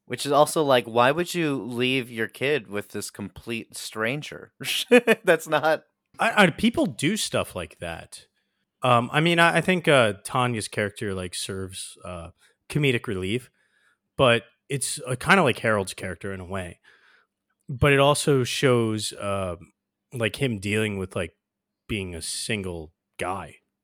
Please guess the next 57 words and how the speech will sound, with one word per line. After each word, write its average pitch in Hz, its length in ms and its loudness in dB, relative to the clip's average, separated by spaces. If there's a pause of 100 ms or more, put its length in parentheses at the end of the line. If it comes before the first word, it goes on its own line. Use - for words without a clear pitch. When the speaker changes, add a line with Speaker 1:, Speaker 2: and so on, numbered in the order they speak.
(520)
Speaker 2:
You 104 120 -8
know, 82 300 -14
there's 120 180 -4
a 123 40 -4
little 120 200 -2
bit 107 120 -6
of 95 60 -2
that, 95 180 -4
like, 92 160 -8
reminder 95 600 -6
that, 85 180 -10
you 92 100 -10
know, 85 120 -12
you're 104 180 -4
a - 20 -12
famous 107 380 -4
single 85 320 -10
guy. 82 520 -10
This - 200 -14
is - 240 -14 (460)
kind 110 200 -6
of 95 100 -10
some 92 180 -12
things 95 300 -12
that 87 180 -12
can - 120 -20
happen. 95 380 -10
Speaker 1:
Y- - 80 -20 (300)
Speaker 2:
But 170 100 6
then 214 160 8
it's 190 120 0
also, 185 260 6
it's, 143 120 -4
it's 165 140 -8
not 170 140 8
even 156 180 4
his 170 260 4
kids. - 500 -2 (320)
Like, 113 280 -6
like 117 180 -6
Robert's 117 340 0
character, 147 280 2
it's 120 60 -4
not 151 120 6
even 131 140 2
his 143 260 2
kids 104 340 -6
that 104 160 -6
his 104 140 -8
trauma 104 380 -4
affects. - 460 -10
It's 92 140 -14
also 107 360 -6
other 110 200 -10
people 95 320 -18
around 95 340 -12
him. - 80 -18